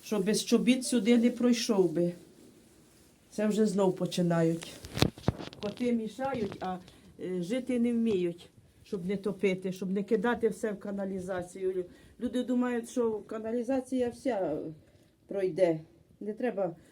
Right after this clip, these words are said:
виносити сміття з хати, треба викидати все.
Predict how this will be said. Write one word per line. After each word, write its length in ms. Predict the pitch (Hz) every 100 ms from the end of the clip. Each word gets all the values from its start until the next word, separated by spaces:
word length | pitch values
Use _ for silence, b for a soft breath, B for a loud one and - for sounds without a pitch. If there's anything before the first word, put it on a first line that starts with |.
| B
виносити 640 | - 202 190 - 185 185
сміття 440 | 180 185 180 185 160
з 80 | -
хати, 380 | 165 156 180
треба 340 | 170 233 214 214
викидати 600 | 220 220 226 202 170 170
все. 280 | 160 -